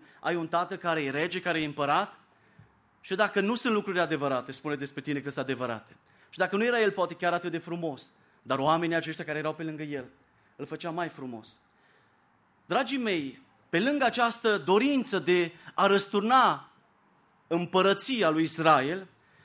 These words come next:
pe lângă această răscoală care au vrut el și au pus-o la cale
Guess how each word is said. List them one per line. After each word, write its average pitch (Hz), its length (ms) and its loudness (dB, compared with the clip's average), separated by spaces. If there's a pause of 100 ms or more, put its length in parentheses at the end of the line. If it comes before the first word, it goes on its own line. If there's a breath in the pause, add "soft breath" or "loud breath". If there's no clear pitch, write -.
(140 soft breath)
pe 160 100 2
lângă 220 140 2
această 233 340 0
răscoală 226 520 2
care 180 180 -2
au 170 60 -2
vrut 175 280 -4
el 202 120 0
și 196 120 -4
au 175 180 -4
pus-o 196 480 -2 (100)
la 170 160 -2
cale 170 420 2